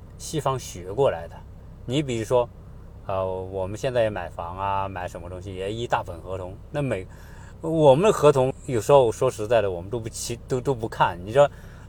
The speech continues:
我问我们的听友啊，你说你去买过，我们都买过房啊，你在中国买过房、买过车，你还是不是签个合同？你那个合同你会看吗？我相信我们中国人签合同，那房屋买卖，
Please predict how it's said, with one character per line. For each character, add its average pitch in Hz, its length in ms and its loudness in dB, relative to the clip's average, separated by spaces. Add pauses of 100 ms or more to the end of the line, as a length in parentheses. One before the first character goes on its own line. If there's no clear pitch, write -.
我 127 220 8
问 160 200 6
我 120 140 4
们 113 100 -4
的 123 60 0
听 123 240 -6
友 104 180 0
啊， 85 160 -6
你 92 140 -8
说 123 160 -2
你 98 140 -8
去 123 120 -6
买 87 200 -4
过， 98 120 -2 (220)
我 95 140 -4
们 110 120 -6
都 139 160 -2
买 104 200 -2
过 95 100 -2
房 - 320 -8
啊， 90 120 -12 (600)
你 123 60 -4
在 131 80 6
中 135 180 2
国 127 100 4
买 95 200 -2
过 107 120 0
房、 95 280 -4
买 87 160 -8
过 95 120 -6
车， 104 440 0
你 95 100 -6
还 104 100 -2
是 - 140 -8
不 113 80 -4
是 107 60 2
签 101 200 -4
个 95 120 -4
合 85 240 -6
同？ 90 180 -8 (680)
你 131 60 -4
那 156 80 6
个 147 60 6
合 123 160 4
同 131 160 0
你 95 100 -6
会 113 200 -2
看 110 240 -2
吗？ 85 140 -10 (640)
我 135 120 4
相 180 280 6
信 170 180 0
我 120 100 0
们 113 120 -6
中 139 160 0
国 127 100 2
人 113 100 0
签 117 220 -2
合 107 160 -2
同， 107 240 -6
那 135 100 -2
房 117 320 0
屋 131 80 -4
买 98 220 -6
卖， 101 220 -6